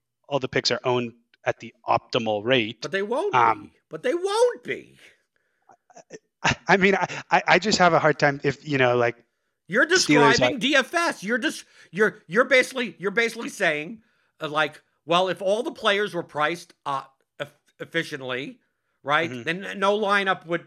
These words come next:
Speaker 2: have better than the others. But it's like, dude, we, we, we have,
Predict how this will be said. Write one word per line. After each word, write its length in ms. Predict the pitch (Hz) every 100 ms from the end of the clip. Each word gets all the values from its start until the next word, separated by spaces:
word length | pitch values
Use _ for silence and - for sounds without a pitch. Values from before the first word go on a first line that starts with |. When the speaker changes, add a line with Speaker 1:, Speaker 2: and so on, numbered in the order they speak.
| _ _
Speaker 2:
have 280 | 139 160 139
better 200 | 170 170
than 140 | 160 156
the 100 | 208
others. 260 | 226 165
But 260 | - 165 - _ _ _ _ _ _
it's 80 | -
like, 160 | 175 170 _ -
dude, 360 | 285 285 175 _ _ _ _ _
we, 220 | 180 254 - _ _ _
we, 140 | 214 240
we 180 | 214
have, 180 | 254 208